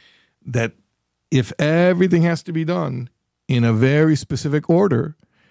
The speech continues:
and if you do one thing out of order, it's not that that one thing is incorrect, but the whole thing becomes invalidated. So you see from that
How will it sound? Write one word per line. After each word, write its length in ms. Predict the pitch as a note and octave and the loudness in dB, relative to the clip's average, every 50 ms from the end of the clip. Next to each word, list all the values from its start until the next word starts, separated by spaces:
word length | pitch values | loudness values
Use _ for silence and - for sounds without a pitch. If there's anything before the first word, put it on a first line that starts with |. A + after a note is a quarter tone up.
| _ _ _ _ _ _ | _ _ _ _ _ _
and 380 | - B2+ B2 B2 A#2+ A#2+ A#2+ A#2+ | 0 0 2 2 0 0 0 -2
if 120 | A2+ - | -2 -2
you 60 | B2 A#2+ | 0 2
do 120 | B2 C3+ | 2 4
one 300 | B2+ B2 C#3+ D#3+ F3+ F3+ | 4 4 4 2 2 0
thing 240 | B2+ D#3+ F#3 F3 D#3+ | 0 0 0 0 0
out 160 | D#3 D3+ C#3 | -2 -2 -2
of 100 | C#3 C3 | -2 -2
order, 280 | D3 F3 G3 F3+ C#3+ - | 0 0 0 0 -2 -2
it's 180 | C#3+ C3+ - | -4 -6 -4
not 200 | D3+ D#3+ E3 D#3+ | -4 -4 -4 -2
that 120 | - C#3 - | -4 -4 -2
that 200 | D3+ C3 C3 C#3+ | -2 -2 -2 -4
one 380 | B2+ B2+ C#3 D#3 E3+ F3 E3 | -2 -2 0 0 0 0 0
thing 600 | C#3 - - G3 A3 B3 A#3+ F3+ C#3+ C3 B2 A#2+ - _ _ _ _ _ _ _ _ _ _ - | -2 -2 0 0 2 2 2 2 2 0 -2 -4 -8 _ _ _ _ _ _ _ _ _ _ 2
is 640 | C#3+ C3 B2+ B2 B2 A#2+ A#2+ A#2 A#2 A2+ - - - - | 4 4 4 4 2 0 0 -2 -2 -4 -6 -10 -4 0
incorrect, 680 | C#3+ C#3 B2+ - - C3 A2+ G#2+ G#2+ A#2 C3+ - - - | 2 2 2 2 0 0 0 0 -2 -4 -4 -6 -2 -2
but 160 | D3+ C#3+ - | -2 -2 -2
the 100 | D#3 C#3+ | -4 -4
whole 400 | A#2+ D#3+ F3+ G3+ A#3+ C#4 D4 A3+ | -2 0 0 2 2 0 -2 -4
thing 400 | - - E3+ D#3 C#3+ B2+ A#2+ A#2+ | -6 -6 -6 -4 -4 -4 -6 -6
becomes 500 | G#2+ G#2+ A#2+ - - C#3+ C3 B2 B2 A#2 | -6 -6 -8 -4 -2 -2 -2 -2 -4 -8
invalidated. 840 | - B2 A#2+ A2 A2 G#2+ G#2+ G#2+ G#2+ G2+ G#2 G#2+ A#2 B2+ D3+ - _ | -8 -6 -6 -4 -4 -4 -4 -6 -6 -6 -6 -6 -6 -6 -6 -8 _
So 160 | - - A#2+ | -12 -10 -8
you 140 | A2+ A#2+ C3 | -8 -6 -8
see 200 | - - A#3 A#3+ | -6 -6 -6 -6
from 160 | - - C#3 | -4 -2 0
that 220 | A#2+ A2+ A#2 B2 | 0 0 0 -2